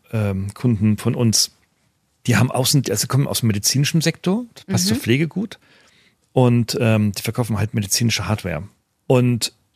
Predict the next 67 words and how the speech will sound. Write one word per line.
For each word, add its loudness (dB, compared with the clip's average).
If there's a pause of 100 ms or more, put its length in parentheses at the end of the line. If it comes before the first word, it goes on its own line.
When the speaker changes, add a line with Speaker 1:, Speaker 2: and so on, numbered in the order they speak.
Speaker 1:
mh, 2
da -2
sind 0
die -4
Außendienste 0
draußen, 2
in -4
den -2
Krankenhäusern 0
und -2
bei -2
den -2
Ärzten -2
und -4
in -6
den -4
Praxen -4
und -4
so -6
weiter. -2 (880)
Die 4
haben 6
dann 2
schon 2
ein 2
Tablet, -4
ne? -2
Also -2
wir 0
gehen 0
dann 0
zu, 0
Speaker 2:
Mhm. 0
Speaker 1:
zum -4
Arzt -2
und 0
so, -10
zum -4
Verwaltungsdirektor -2
und -2
sagen, -4
ja, -2
ich -6
hab -6
ein -12
Tablet -4
und -2
so, -2
jetzt -4
hab -4
ich -18
da -4
meine -2
zweihundertfünfzig -6
Produkte -6
und -2
gehen -2
die -6
das -2
so -10
durch. -4 (540)
Und 2
dann 2
war 2
so 0
die -2
Frage, 0